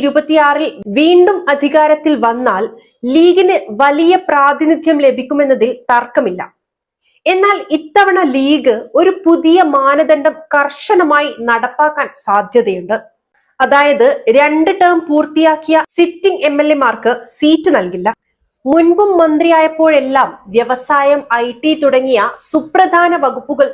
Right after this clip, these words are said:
കൈകാര്യം ചെയ്തിട്ടുള്ള പി കെ കുഞ്ഞാലിക്കുട്ടിയെ കേരളം കണ്ട ഏറ്റവും വലിയ മികച്ച വ്യവസായ മന്ത്രിമാരിൽ ഒരാളായാണ് വിലയിരുത്തുന്നത്.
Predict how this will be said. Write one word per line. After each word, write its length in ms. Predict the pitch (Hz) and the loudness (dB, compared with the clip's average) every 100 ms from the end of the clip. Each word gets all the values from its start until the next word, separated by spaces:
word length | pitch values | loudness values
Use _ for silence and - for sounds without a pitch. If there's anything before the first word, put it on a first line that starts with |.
| - | -2
കൈകാര്യം 560 | 233 233 233 285 285 294 285 | 0 0 0 2 2 -2 -4
ചെയ്തിട്ടുള്ള 420 | 254 247 214 185 240 - _ _ _ _ | -2 -2 -2 -2 -2 -4 _ _ _ _
പി 120 | 339 359 359 | 2 2 0
കെ 100 | 415 392 | -2 0
കുഞ്ഞാലിക്കുട്ടിയെ 720 | 320 330 330 330 330 311 311 - - | 0 2 0 0 -2 0 -2 -2 0
കേരളം 480 | 262 262 269 311 302 294 | 2 4 2 0 -2 -4
കണ്ട 180 | 269 285 - - 226 | -2 -4 -6 0 0
ഏറ്റവും 500 | - - 330 320 320 269 | 0 -2 -2 0 0 0
വലിയ 340 | 233 226 233 285 _ _ _ | -2 0 -2 -2 _ _ _
മികച്ച 560 | 233 285 320 320 320 339 - - 202 | 0 0 0 -2 -2 -4 -4 -8 -2
വ്യവസായ 480 | 254 262 262 302 294 294 | -2 -2 -2 0 0 0
മന്ത്രിമാരിൽ 580 | 269 262 269 269 247 247 - - | -2 0 0 0 0 -2 -6 -4
ഒരാളായാണ് 680 | 247 269 285 277 254 240 190 - 190 | 0 2 2 2 0 -2 -4 -10 -2
വിലയിരുത്തുന്നത്. 640 | 226 233 208 185 170 196 | 0 2 0 -6 -8 -6